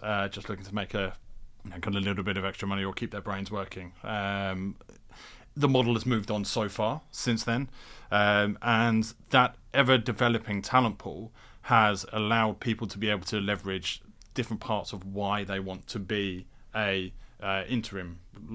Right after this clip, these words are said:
interim lawyer, whether it is the fact that they want to manage their time better, whether it is that they want to diversify the work that they do, um, whether it is that they want to, you know, spend six months on, six months off. It, there's, there's so many reasons why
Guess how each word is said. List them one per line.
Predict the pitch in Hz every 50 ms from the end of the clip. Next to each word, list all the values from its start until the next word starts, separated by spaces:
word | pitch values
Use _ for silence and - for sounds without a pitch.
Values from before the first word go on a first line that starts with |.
| 110 - -
interim | 120 113 98 - - 107 98 101
lawyer, | 110 107 95 90 82 -
whether | - 117 120 107 107 107
it | 104 101
is | 107 107 98 -
the | 110
fact | - 110 98 85
that | 110
they | 101 104
want | 104 98 101 101 101
to |
manage | 98 98 101 101 98 -
their | - 107 98
time | - - 113 107 104 98
better, | 98 95 92
whether | 90 101 104 101 101 101
it | 98
is | 104 98 -
that | 104 107
they | 107
want | 98 101 104 92 -
to | - - 110 104 101 98 90 - - - - - -
diversify | - 104 101 98 107 101 - - - 107 101 98
the | 98
work | 101 117 131 123 110 -
that | 117 104 98
they | 101 101
do, | 92 - 107 92 87 87 - - - - - - - - -
um, | 110 113 110 110 107 104 107 104 101 98 82 -
whether | 110 104 95 104 101
it | 104 104
is | 104 104 101 92 -
that | - 117 110 98 90 -
they | 104 98
want | 95 95 101 95
to, | 90 - -
you | 120 98
know, | 98 104 - - - - - - -
spend | - - - 110 107 104
six | - 117 -
months | - 113 107 -
on, | 117 113 110
six | - - 135 - -
months | 120 113 107 -
off. | 139 127 92 90 - - - 87
It, | 113 123 117 113 120 - - - - - - - - - - -
there's, | 123 143 135 131 117 -
there's | - 135 117 -
so | - 147
many | 139 123 123
reasons | 120 123 104 113 110 90 98
why | 104 107 104 104 110 127